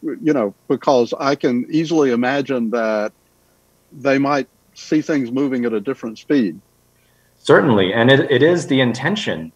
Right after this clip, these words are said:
Speaker 2: uh, for us to be able to have different units move at different speeds, uh, in order to catch, uh, different opportunities. And the relationship, uh, has to be connected at a very high level.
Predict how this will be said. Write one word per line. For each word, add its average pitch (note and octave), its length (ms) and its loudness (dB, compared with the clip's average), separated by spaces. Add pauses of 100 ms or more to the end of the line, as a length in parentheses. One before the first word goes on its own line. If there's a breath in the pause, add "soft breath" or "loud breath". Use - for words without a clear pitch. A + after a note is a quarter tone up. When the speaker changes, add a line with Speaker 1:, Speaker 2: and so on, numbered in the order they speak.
Speaker 2:
uh, F#2 400 -2 (360)
for A2+ 200 8
us A2+ 180 6
to A2 100 -2
be A2 120 4
able G#2+ 260 2 (140)
to G2 260 -4 (360 soft breath)
have G#2+ 260 2
different B2+ 380 4
units A#2 500 2
move A#2+ 340 6
at G#2 160 4
different - 320 0
speeds, - 640 -2
uh, G2 260 0
in A2+ 100 0
order A2 180 4
to G#2 160 -2
catch, - 800 -4 (260)
uh, G2+ 300 -2 (200)
different A2+ 280 0
opportunities. G#2 840 -2
And A2 100 -2
the A2 60 2
relationship, F3 760 0 (100)
uh, A2 260 0 (120)
has C3 280 0
to B2+ 60 -8
be A#2+ 120 -2
connected A2 380 -4
at G#2+ 120 -6
a G2 140 -4 (160)
very A#2 520 4
high A2+ 300 4
level. C3+ 460 2